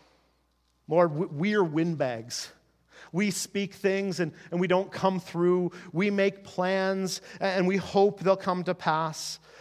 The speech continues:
but you are not man. What you speak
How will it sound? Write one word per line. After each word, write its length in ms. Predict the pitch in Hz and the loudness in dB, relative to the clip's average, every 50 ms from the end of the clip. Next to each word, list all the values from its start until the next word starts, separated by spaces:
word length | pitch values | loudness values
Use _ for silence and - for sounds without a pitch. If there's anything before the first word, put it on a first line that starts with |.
| - - - | -14 -2 4
but 160 | 180 180 147 | 4 4 4
you 720 | 165 143 139 156 185 214 214 214 208 208 208 202 196 196 - - | 4 -4 -6 -4 -2 -2 -2 -2 -2 -2 -2 -2 -4 -4 -6 -8
are 520 | - 170 180 170 170 170 175 170 170 160 - - _ - | -2 0 2 2 2 2 0 0 -2 -4 -8 -14 _ -10
not 480 | 147 139 143 156 156 156 160 160 160 | -8 -4 0 2 2 2 2 0 -2
man. 680 | 147 143 143 147 139 139 139 139 139 139 139 139 131 135 _ _ _ _ _ _ _ _ _ _ _ _ _ _ _ _ _ _ _ _ _ _ _ _ _ _ _ _ _ _ _ _ _ _ _ _ _ _ _ _ _ _ _ _ _ _ _ _ _ _ _ _ _ _ _ _ _ _ _ _ _ _ _ _ _ _ _ _ _ _ _ _ _ _ _ _ _ _ _ _ _ - | -6 -6 -4 -4 -4 -4 -4 -6 -8 -8 -10 -12 -14 -16 _ _ _ _ _ _ _ _ _ _ _ _ _ _ _ _ _ _ _ _ _ _ _ _ _ _ _ _ _ _ _ _ _ _ _ _ _ _ _ _ _ _ _ _ _ _ _ _ _ _ _ _ _ _ _ _ _ _ _ _ _ _ _ _ _ _ _ _ _ _ _ _ _ _ _ _ _ _ _ _ _ -4
What 260 | 143 160 175 143 190 | 2 2 2 2 0
you 380 | 160 156 190 196 202 208 202 185 | -4 -4 -2 -2 -2 -2 -4 -4
speak 600 | - - - - - 196 185 180 139 - - | -6 -8 -8 -8 -6 -4 -4 -4 -6 -8 -18